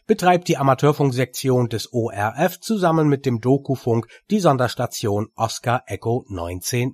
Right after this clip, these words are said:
Mike. Und hier noch die fixen Termine. Die französische Radio A M P T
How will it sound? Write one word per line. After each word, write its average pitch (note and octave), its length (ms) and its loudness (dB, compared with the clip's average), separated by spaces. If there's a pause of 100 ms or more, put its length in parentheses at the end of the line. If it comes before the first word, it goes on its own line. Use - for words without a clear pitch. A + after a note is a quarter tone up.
Mike. G2+ 460 -4
Und A3 160 4
hier G#3 140 2
noch E3+ 160 6
die A#2 240 -2
fixen G#3+ 360 0
Termine. E3 600 4
Die B2+ 240 0
französische C3 920 -2
Radio A2 500 -2
A A2 220 -2
M G#2 300 -6
P G2 200 -6
T G3 400 0